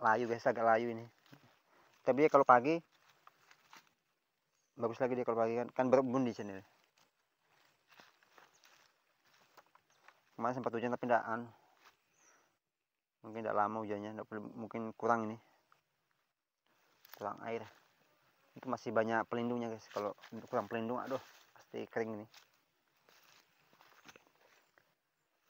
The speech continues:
Ini kemarin saya tanam kurang lebih empat ratus pohon, guys. Yang untuk S satu seratus lebih. Ini yang belum lama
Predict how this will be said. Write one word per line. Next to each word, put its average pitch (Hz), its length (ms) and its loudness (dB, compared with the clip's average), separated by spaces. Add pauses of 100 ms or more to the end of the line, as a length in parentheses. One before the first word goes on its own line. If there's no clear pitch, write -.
(220)
Ini 131 80 -10
kemarin 127 220 2
saya 135 100 -2
tanam 131 540 4
kurang 123 240 2
lebih 139 320 2 (1400)
empat - 120 -2 (120)
ratus 117 160 -2
pohon, 123 240 0
guys. - 320 -8 (1120)
Yang 117 260 -2
untuk 113 160 -2
S - 160 -6
satu 123 220 0
seratus 120 320 0
lebih. 127 240 0 (2500)
Ini 110 180 -6
yang 104 140 -10 (1200)
belum 104 160 -4
lama 101 100 -6